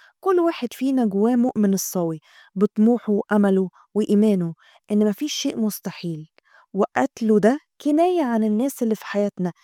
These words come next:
اللي بيحاولوا يقتلوا طموحنا. المسلسل فكرني بروايات شهيرة جدا زي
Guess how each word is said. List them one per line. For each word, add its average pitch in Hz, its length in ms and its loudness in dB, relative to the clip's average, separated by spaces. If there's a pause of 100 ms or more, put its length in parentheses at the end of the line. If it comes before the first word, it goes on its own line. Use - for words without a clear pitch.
(260)
اللي 220 120 4
بيحاولوا 240 560 2
يقتلوا 240 420 0
طموحنا. 196 520 -4 (880)
المسلسل 233 600 -2
فكرني 233 560 -4
بروايات 185 520 0 (360)
شهيرة 247 540 0
جدا 170 440 -4 (300)
زي 226 420 0